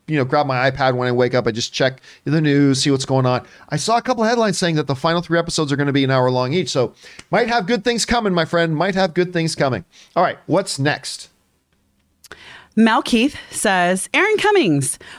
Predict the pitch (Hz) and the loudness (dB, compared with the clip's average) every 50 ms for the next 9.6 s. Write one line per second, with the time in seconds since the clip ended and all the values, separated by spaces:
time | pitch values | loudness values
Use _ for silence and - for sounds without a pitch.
0 | - - 247 285 349 415 415 392 403 359 349 302 269 240 214 208 254 302 - 359 | -4 0 0 2 2 0 0 2 2 2 2 2 0 0 2 2 2 2 4 4
1 | 349 349 359 - - 262 233 226 240 - - 226 202 220 214 220 233 269 330 330 | 4 4 4 2 0 2 2 2 0 0 -2 -2 0 2 2 4 4 4 4 4
2 | 339 269 233 202 185 180 175 180 185 214 - - 247 247 233 262 269 285 285 - | 4 4 4 4 4 4 4 2 2 0 0 0 0 2 2 2 2 0 0 -2
3 | 208 202 185 180 180 - 190 185 214 214 - 277 277 320 - - 320 285 277 320 | 0 0 0 0 2 2 2 2 2 2 2 2 0 0 0 0 0 0 0 2
4 | 277 311 302 339 349 - - 147 110 - _ - - - - - - _ _ _ | 4 4 4 4 4 0 -4 -6 -6 -8 _ -16 -14 -14 -14 -16 -18 _ _ _
5 | _ _ - - - - _ _ _ - 226 240 214 214 214 - 175 175 160 208 | _ _ -20 -20 -20 -20 _ _ _ -4 0 0 2 2 0 0 -2 -2 0 0
6 | 202 175 170 180 - 165 190 202 196 190 190 - - 175 160 156 139 - 151 139 | -2 -2 -2 -4 -4 -2 0 2 2 2 2 0 0 0 0 -2 -2 -2 -2 0
7 | 131 123 127 - 165 170 170 147 147 143 - - 151 135 131 143 131 - 143 127 | 0 0 0 0 0 0 2 2 0 0 0 0 -2 -2 -2 -4 -6 -4 -2 -2
8 | 123 123 117 117 120 117 113 117 113 113 131 160 175 - 240 269 269 - 285 269 | -2 -2 -2 0 0 0 2 2 2 2 2 0 0 0 -2 -2 -2 -2 -4 -6
9 | 302 - - 302 311 - - - 151 233 277 277 | -6 -4 -2 -2 -2 -2 -2 -4 -4 -4 -4 -4